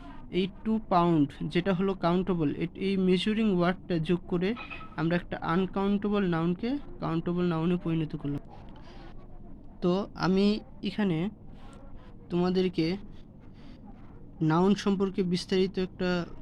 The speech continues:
ধারণা দেওয়ার চেষ্টা করলাম, এবং এই আমার মনে হয় না যতটুকু ব-, পড়ানো হয়েছে এখানে এর বাইরে থেকে কোনো কিছু আসে বা এতটুকুই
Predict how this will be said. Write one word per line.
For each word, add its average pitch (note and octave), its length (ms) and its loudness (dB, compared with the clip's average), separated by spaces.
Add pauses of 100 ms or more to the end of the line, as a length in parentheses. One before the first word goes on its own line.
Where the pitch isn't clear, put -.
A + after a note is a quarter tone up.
(120)
ধারণা E3 420 4
দেওয়ার F3 180 2
চেষ্টা - 300 -4
করলাম, D3 440 0
এবং D#3 280 0
এই E3+ 160 4 (540)
আমার D#3+ 200 2
মনে F#3+ 260 4
হয় F#3+ 140 4
না F3+ 240 2 (440)
যতটুকু F3 840 2 (320)
ব-, D#3+ 280 -2 (160)
পড়ানো F3 280 4
হয়েছে F#3 300 2
এখানে E3 260 2 (140)
এর E3 180 0
বাইরে D#3 300 2
থেকে F3 280 -2
কোনো E3+ 200 2
কিছু E3 360 -2 (560)
আসে D3+ 440 2
বা D#3 260 0
এতটুকুই G3 760 -2